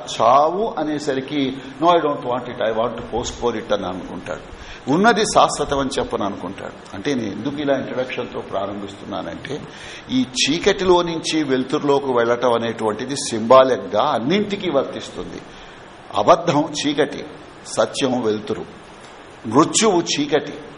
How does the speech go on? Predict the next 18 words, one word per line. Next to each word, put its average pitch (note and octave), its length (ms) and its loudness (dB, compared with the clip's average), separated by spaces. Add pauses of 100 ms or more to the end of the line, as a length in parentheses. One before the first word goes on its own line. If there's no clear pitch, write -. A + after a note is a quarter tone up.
(260)
జీవితం D3 520 2
వెలుతురు. A#2 640 -4 (1400)
ఈ G3+ 100 8
దృష్టితో F3+ 440 0
మనం D#3+ 200 4
ఆలోచిస్తున్నప్పుడు B2+ 1040 -2 (300)
ఎందుకు F3 260 2
మనం D#3+ 200 2
ఒక C#3+ 160 0
టాపిక్ని B2+ 540 0
ఎన్నుకున్నామో A2+ 680 -4 (120)
మనకు G#2 200 -6
తెలుస్తుంది. - 480 -12 (720)
black C#3 280 4
and D3+ 160 2
వైట్లో C3+ 280 0
ఉన్నటువంటి A#2+ 480 -4
బొమ్మ G2+ 560 -2